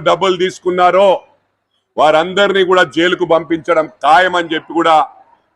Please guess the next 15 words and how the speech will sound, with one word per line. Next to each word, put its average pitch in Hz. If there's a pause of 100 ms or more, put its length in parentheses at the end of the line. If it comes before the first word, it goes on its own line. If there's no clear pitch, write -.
(340)
పత్రికా 175 (160)
ద్వారా, 170 (760)
ఎలక్ట్రానిక్ 165
మీడియా 151 (100)
సోదరుల 151 (100)
ద్వారా 165 (760)
వారందరినీ 165
కూడా 151
హెచ్చరిస్తా 147 (120)
ఉన్నా. 127 (440)
పవర్ 139
హంగర్స్ 143
అయితే 113 (800)
రాహుల్ 156
గాంధీయో, 160